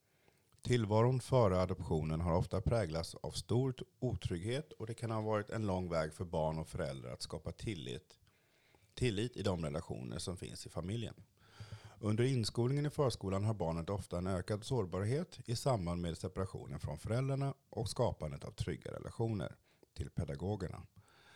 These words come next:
En trygg inskolning där barnet i lugn och ro och i sin egen takt kan knyta an till personalen på avdelning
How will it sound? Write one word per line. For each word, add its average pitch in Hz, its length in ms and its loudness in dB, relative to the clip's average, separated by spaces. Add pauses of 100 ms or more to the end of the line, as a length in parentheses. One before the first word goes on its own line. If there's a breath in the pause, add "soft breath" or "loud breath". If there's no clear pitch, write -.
(240 loud breath)
En 98 140 0
trygg 139 300 2
inskolning 135 680 2 (180)
där 87 200 0
barnet 80 420 2
i - 20 -2
lugn 156 280 4
och 151 80 4
ro 120 280 4
och - 220 -2
i 113 40 0
sin 127 160 -2
egen 90 260 -2
takt - 320 -4
kan 85 160 -4
knyta - 400 -4
an - 180 -8
till - 140 -10
personalen 73 600 -6
på - 120 -6
avdelning 95 600 -4